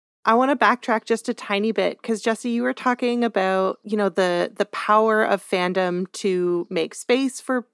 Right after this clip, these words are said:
for people who are otherwise very often not represented. And I wanna talk a little bit about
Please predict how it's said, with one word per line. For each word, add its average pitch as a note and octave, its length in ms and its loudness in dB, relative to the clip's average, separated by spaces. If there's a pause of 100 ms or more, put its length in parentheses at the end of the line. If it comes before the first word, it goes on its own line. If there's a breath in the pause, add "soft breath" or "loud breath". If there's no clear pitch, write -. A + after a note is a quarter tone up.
(120)
for A#3+ 200 0
people A3+ 480 2
who G#3 440 0
are F#3+ 160 0
otherwise G3 720 0 (220)
very G3+ 500 -2
often F3+ 420 -2
not E3 380 -6 (480 soft breath)
represented. G#3+ 1040 -2
And G#3+ 380 -2 (260)
I G#3 240 2
wanna A3+ 320 -2
talk B3 260 -4
a A#3+ 60 0
little G#3+ 240 0
bit F#3+ 360 0
about G3 320 0